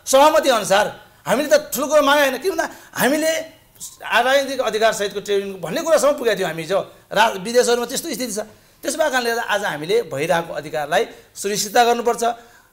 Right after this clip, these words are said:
भइरहेको अधिकारलाई कटौती गर्नु हुँदैन भन्ने विषय चाहिँ सबै धारणा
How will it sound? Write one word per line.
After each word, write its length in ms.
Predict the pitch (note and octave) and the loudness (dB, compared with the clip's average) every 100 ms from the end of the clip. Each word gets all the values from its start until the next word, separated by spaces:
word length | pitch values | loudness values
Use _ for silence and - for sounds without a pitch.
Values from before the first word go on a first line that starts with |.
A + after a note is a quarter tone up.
| _ - | _ 0
भइरहेको 380 | F3+ C4+ D4+ D4 | 8 8 8 6
अधिकारलाई 380 | C4+ B3+ A#3 | 6 4 2
कटौती 340 | F#3+ G#3 A#3 C4 | 0 2 2 4
गर्नु 220 | B3+ B3 | 4 4
हुँदैन 260 | A#3 A#3 A#3 A#3 - _ _ | 2 2 2 -2 -10 _ _
भन्ने 260 | D#3 G3+ A3+ | -4 -2 -2
विषय 220 | E3+ F#3 | -2 -4
चाहिँ 140 | A3 | -6
सबै 340 | - A3+ C#4+ E4 | -6 -4 -2 -4
धारणा 420 | E3+ E3 E3 | -4 -4 0